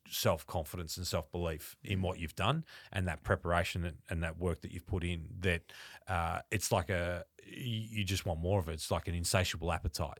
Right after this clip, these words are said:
to, to get there. Uh, and so, I, I think that you get to a stage where people see what you're doing and think it's almost crazy because they can't understand it. But for you, it's like,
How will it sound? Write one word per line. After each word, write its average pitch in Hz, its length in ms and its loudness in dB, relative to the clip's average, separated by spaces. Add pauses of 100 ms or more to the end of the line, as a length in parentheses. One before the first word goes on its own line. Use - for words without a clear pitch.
to, 92 120 0 (160)
to 104 80 -2
get 87 220 -2
there. 82 180 -10 (400)
Uh, 85 320 0
and 101 120 2
so, 95 440 6 (600)
I, 117 360 -2
I 101 80 2
think 107 260 2
that 98 180 0 (520)
you 107 220 0
get 120 240 6
to 135 160 4
a 85 40 2
stage 104 720 6
where 101 360 6 (420)
people 123 260 8
see 110 440 6
what 98 200 4
you're 95 100 0
doing 104 340 4
and 90 100 0
think 95 180 -4
it's 92 140 -2
almost 90 360 2
crazy 90 500 0 (360)
because 101 440 0
they 98 160 -2
can't 95 300 2
understand 85 520 2
it. 80 80 -8
But 87 100 -4
for - 140 -6
you, 104 380 6
it's 87 240 -2
like, 82 320 0